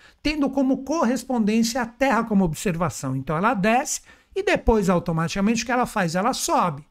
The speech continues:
Aí quando ela sobe, quando forma esse nó, nós temos o nó do norte, que é a cabeça do dragão.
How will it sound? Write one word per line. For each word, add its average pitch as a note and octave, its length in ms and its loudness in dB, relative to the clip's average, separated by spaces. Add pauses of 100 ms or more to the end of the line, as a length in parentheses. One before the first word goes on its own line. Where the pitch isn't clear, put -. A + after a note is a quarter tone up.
(380)
Aí C4 160 2
quando F#4 160 -2
ela D4 220 4
sobe, A#3+ 580 2
quando F#3+ 300 2
forma A3 480 0
esse D3+ 240 -6
nó, G3+ 280 2
nós F#3 240 0
temos G3+ 280 0
o G#3 40 0
nó F#3+ 180 2
do F#3+ 120 0
norte, F3 320 0
que G3+ 60 -4
é - 20 -2
a F#3 40 -2
cabeça F3 420 -4
do F3 160 -4
dragão. F3 440 -4